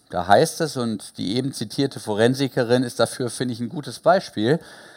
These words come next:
das Böse nicht, ich bitte Sie, nicht, das ist was für Kinder oder für Amerikaner. Wer vom Bösen redet, der beschwört doch das finsterste Mittelalter.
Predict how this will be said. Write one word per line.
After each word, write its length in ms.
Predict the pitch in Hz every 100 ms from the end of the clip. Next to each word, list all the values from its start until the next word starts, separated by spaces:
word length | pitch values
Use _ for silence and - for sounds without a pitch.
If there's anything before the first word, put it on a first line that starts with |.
| -
das 220 | 127 123
Böse 440 | 117 147 160 180 180
nicht, 260 | 139 143 131
ich 180 | 127
bitte 460 | 110 87 - 113 104
Sie, 380 | 92 95 95 90
nicht, 360 | 101 110 -
das 140 | 107 104
ist 180 | 107 117
was 160 | 107
für 100 | 117
Kinder 720 | - 156 139 127 117 110 107
oder 180 | 104 107
für 160 | - 120
Amerikaner. 1000 | 127 131 127 - 139 143 131 127 120 - - - - - -
Wer 140 | 127
vom 240 | 120 123 110
Bösen 400 | 139 151 135 127
redet, 480 | 110 131 127 123 113
der 200 | 117 117
beschwört 640 | 113 - 117 117 123 120
doch 180 | 113 -
das 320 | 117 107 -
finsterste 920 | - 123 127 - - 110 - - 101
Mittelalter. 1040 | 95 101 - - - 95 - - - -